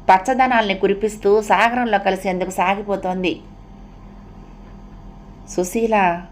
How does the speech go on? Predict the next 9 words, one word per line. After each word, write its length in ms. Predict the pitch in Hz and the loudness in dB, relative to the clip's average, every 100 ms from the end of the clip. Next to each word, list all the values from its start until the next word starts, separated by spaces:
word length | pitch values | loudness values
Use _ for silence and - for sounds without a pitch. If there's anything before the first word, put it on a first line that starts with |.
| - - - - 175 | -20 -20 -20 -4 2
నాకు 300 | 175 180 202 | 4 4 0
ఈరోజు 340 | 196 233 226 | 0 0 0
నువ్వు 220 | 208 196 | 0 2
గోదావరి 480 | 196 190 226 240 226 | 6 6 8 6 4
కన్నా 280 | 208 196 196 | 2 4 4
లోతుగానే 600 | 190 208 233 240 226 214 | 4 0 0 0 2 0
కాదు, 460 | 208 190 185 170 - | 0 0 0 -2 -2
విశాలంగా 580 | 196 202 254 247 233 214 | -2 -2 -2 0 2 2
కనిపిస్తున్నావు. 920 | 214 196 190 185 - 185 175 170 | 2 2 0 -8 -4 2 4 4